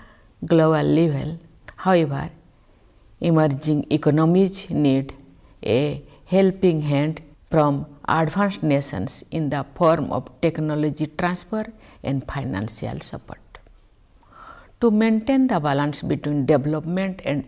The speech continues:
environment, we have to look at the ancient traditions with a new perspective. We need to reconsider our basic priorities. The scientific aspects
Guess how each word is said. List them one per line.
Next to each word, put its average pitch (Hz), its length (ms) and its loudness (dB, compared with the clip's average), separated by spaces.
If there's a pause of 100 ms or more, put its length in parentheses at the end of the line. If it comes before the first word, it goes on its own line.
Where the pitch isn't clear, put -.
environment, 147 760 -4 (520)
we 160 240 2
have 156 280 -2
to 156 100 -2
look 185 460 4
at 135 180 -4
the 135 220 -4 (160)
ancient 180 680 -2
traditions 135 800 -2 (320)
with 151 320 2
a 139 120 0
new 175 520 0 (220)
perspective. - 1000 0 (600)
We 202 180 4
need 226 380 2
to 160 140 -2
reconsider 151 920 0
our 117 260 -2
basic 165 560 -2
priorities. 127 800 -2 (520)
The 143 160 -4
scientific 147 760 -2
aspects - 580 -4